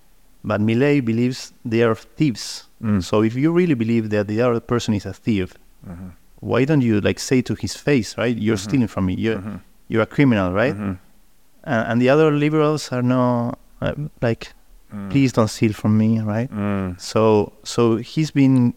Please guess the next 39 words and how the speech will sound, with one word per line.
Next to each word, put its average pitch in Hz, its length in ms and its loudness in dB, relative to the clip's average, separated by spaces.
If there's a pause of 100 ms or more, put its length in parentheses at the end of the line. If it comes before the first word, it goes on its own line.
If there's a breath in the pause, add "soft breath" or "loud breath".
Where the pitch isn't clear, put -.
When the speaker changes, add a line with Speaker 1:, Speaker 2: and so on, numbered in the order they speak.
(340)
Speaker 1:
doing 127 260 4
this 127 180 0
on 120 120 2
T 113 120 -4
V. 110 340 -2 (380)
The 101 240 -2
ratings 113 520 2
go 104 180 2
up - 320 0
like 101 160 -2
crazy. 110 540 -2
Speaker 2:
Mm-hmm. 90 300 -12 (100)
Speaker 1:
So - 140 -10 (100)
all 107 120 4
the 107 120 2
T - 200 -2
V 110 200 0
channels 104 580 -2 (220)
want 117 240 0
to 110 80 -2
have 98 300 -2
him. 101 320 -2 (760)
And 104 380 0
even 147 300 2
to 147 100 -2
this 131 240 0
day, 120 300 2 (100)
even 123 320 0
though 113 480 2
the 113 160 -4
mainstream 113 540 0
hates - 360 -4
him, 107 300 0 (600)
they 110 160 2
cannot 117 300 2
stop - 340 0
talking - 300 0
about 92 220 -2
him. 113 240 -6